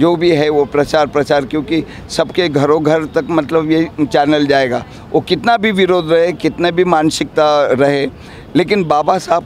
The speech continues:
को आप वहाँ पे उनके घर तक पहुँचा रहे हैं, ये बहुत बड़ी बात है। और जब ये समाज जागरूक होगा, क्योंकि अधिकांश जो बहुजन समाज के लोग हैं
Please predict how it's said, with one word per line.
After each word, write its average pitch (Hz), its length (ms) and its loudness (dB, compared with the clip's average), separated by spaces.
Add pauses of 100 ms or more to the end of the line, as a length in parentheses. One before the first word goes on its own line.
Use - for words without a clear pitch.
को 170 80 0
आप 147 320 2
वहाँ 139 280 2
पे 131 120 0
उनके 139 400 2
घर 120 220 0
तक 139 220 -2 (120)
पहुँचा 147 360 2
रहे 139 300 2
हैं, 117 100 -2 (260)
ये 196 60 2
बहुत 175 260 0
बड़ी 185 260 0
बात 139 340 0
है। 139 180 0 (400)
और 151 140 2
जब 175 420 0 (100)
ये 156 120 4
समाज 135 460 0
जागरूक 131 400 0 (100)
होगा, 110 400 -2 (460)
क्योंकि 202 420 2
अधिकांश 160 640 0
जो 160 200 0
बहुजन 160 580 0
समाज 151 440 0
के 143 120 0
लोग 123 320 0
हैं 110 260 -6